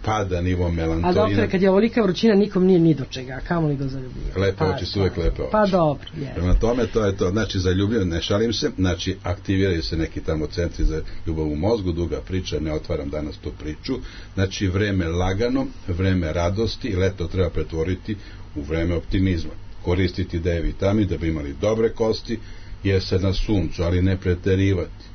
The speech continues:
Speaker 1: Provitamin D dva i D tri ergosterol, sedam D hidrosterol, pretvara u D vitamin i onda imamo dobre kosti, da ne bi se desilo da svaka sedma žena u Srbiji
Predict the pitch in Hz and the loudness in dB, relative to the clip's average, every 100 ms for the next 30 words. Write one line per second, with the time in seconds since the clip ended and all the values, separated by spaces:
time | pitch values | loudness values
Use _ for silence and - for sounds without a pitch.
0 | - - - - - - - 98 98 92 | -16 -16 -18 -16 -16 -16 -2 2 2 2
1 | 104 98 98 90 95 92 87 90 85 80 | 2 2 2 2 2 2 2 0 0 0
2 | 87 - 95 90 85 85 - 95 110 110 | -2 0 2 2 0 -6 -2 2 4 4
3 | - 92 85 80 85 - 85 82 - 101 | 4 2 0 -2 -2 -4 -4 -4 -2 0
4 | 90 - 98 92 98 82 73 78 110 113 | 0 0 -2 0 -2 -2 -6 0 0 2
5 | 110 110 110 113 98 95 92 85 90 90 | 0 0 0 2 2 2 0 0 0 0
6 | 85 87 85 - 104 - 98 104 107 101 | 0 0 0 0 0 0 0 2 2 0
7 | 80 - 78 82 80 101 117 - - - | -2 -4 -4 -4 -4 -4 -4 -6 -10 -16
8 | - 92 - 107 101 90 - 101 90 85 | -4 -2 0 -2 0 -4 -2 0 0 -2
9 | 80 90 85 78 - 87 90 107 | 0 0 0 -4 -4 -4 0 0